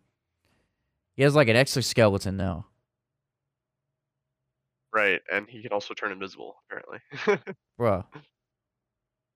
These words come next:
Speaker 2: And is also a lot stronger, seemingly.
Speaker 1: Yeah,
Speaker 2: So,
Speaker 1: man.
Speaker 2: I'm pretty, I'm pretty hyped by that, but it was kind of a weird way to do it.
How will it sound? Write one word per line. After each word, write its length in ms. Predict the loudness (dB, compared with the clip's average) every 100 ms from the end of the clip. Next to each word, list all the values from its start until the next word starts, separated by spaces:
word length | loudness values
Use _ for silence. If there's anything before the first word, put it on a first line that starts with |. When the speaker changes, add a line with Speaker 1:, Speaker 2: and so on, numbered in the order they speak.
| _ _ _
Speaker 2:
And 220 | -2 -2 -2
is 100 | -2
also 320 | -2 -2 0
a 40 |
lot 180 | 0 0
stronger, 460 | -2 -2 -4 -6 -8
seemingly. 460 | -10 -14 -14 -14 0
Speaker 1:
Yeah, 480 | 6 8 10 8
Speaker 2:
So, 100 | 8
Speaker 1:
man. 460 | 6 6 4 2 -2 -2
Speaker 2:
I'm 140 | -2 2
pretty, 240 | 2 2 0 -8 -16
I'm 100 | -8
pretty 180 | -2 0
hyped 340 | 0 -2 _
by 120 | 0 4
that, 240 | 2 0 _
but 240 | 2 2 0
it 40 | -6
was 140 | -4
kind 180 | 0 0
of 140 | 2
a 140 | 0 0
weird 440 | -4 -4 -4 -2
way 180 | -4 -4
to 80 | -6
do 220 | -8 -6
it. 120 | -6